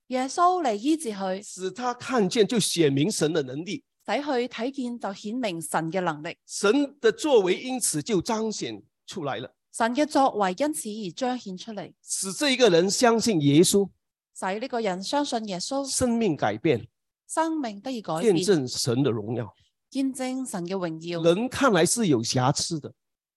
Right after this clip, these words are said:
Speaker 1: 人睇嚟係有瑕疵嘅，
Speaker 2: 經過神的手，
Speaker 1: 經過咗神嘅手，
Speaker 2: 就帶來祝福。
Speaker 1: 就帶嚟祝福。
Speaker 2: 今天基督徒的苦難、患難不是沒有意義。
Speaker 1: 今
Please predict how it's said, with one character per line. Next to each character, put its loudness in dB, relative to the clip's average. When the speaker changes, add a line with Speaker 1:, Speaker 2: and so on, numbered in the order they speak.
Speaker 1:
人 0
睇 -4
嚟 0
係 -4
有 -2
瑕 -8
疵 -8
嘅， -6
Speaker 2:
經 2
過 4
神 0
的 0
手， -12
Speaker 1:
經 -2
過 -2
咗 -4
神 -8
嘅 -6
手， -6
Speaker 2:
就 -2
帶 -2
來 -4
祝 -4
福。 -12
Speaker 1:
就 -4
帶 -4
嚟 -8
祝 -8
福。 -8
Speaker 2:
今 -12
天 2
基 -6
督 -4
徒 -4
的 0
苦 -12
難、 -4
患 0
難 4
不 -10
是 -2
沒 0
有 0
意 -10
義。 -20
Speaker 1:
今 -6